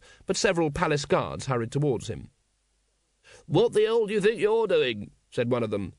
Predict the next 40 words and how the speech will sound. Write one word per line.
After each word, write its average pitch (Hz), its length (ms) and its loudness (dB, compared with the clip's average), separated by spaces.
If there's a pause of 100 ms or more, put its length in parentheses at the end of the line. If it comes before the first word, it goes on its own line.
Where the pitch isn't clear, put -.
who 143 80 0
didn't 135 180 0
have 123 100 -2
much 120 240 -4
imagination. 110 680 -4 (560)
"What 143 260 2
the 127 120 -2
hell 127 220 0
do 120 160 -2
you 127 80 2
think - 280 -2
you're 147 300 2
doing?" 104 480 -4 (200)
Vimes 110 340 -2
growled, 101 460 -2
looking 113 240 -4
up. - 240 -10 (460)
They 131 100 4
stared 139 260 2
at 95 120 -10
him. - 200 -10 (440)
"What?" 160 480 0 (680)
Vimes 170 360 2
took - 180 0
another 135 240 0
hack 127 180 -2
at - 80 -6
the 113 80 -8
chains. 85 480 -6 (220)
Several 151 340 2
loops 139 380 0
tinkled 120 400 -2
to 127 120 -2
the 117 100 -4
ground. 80 480 -4 (760)
"Right, 214 540 2 (120)
you've 185 280 4
asked 202 280 0
for 214 240 4
it," - 80 -14